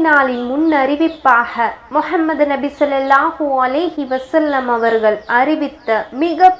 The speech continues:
பெரும் பத்து அடையாளங்களில் ஒன்றுதான் யாஜூஜ் மாஜூஜ் கூட்டத்தினர் வருகை.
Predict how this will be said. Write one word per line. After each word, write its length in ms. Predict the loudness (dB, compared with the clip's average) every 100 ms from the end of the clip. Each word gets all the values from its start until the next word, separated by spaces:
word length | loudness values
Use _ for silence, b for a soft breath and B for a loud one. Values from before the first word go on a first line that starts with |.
| -4
பெரும் 360 | -2 0 -4 -2
பத்து 440 | 0 0 -2 2 4
அடையாளங்களில் 1300 | 4 4 4 4 6 6 6 6 6 4 6 6 6
ஒன்றுதான் 520 | 6 4 6 6 8 8 8 6 6 6 6
யாஜூஜ் 760 | 6 6 6 6 4 2 2
மாஜூஜ் 640 | 4 4 2 0 -2 -4 -2
கூட்டத்தினர் 840 | -2 0 0 0 -2 -2 -2 -2
வருகை. 540 | 2 4 4 0 -4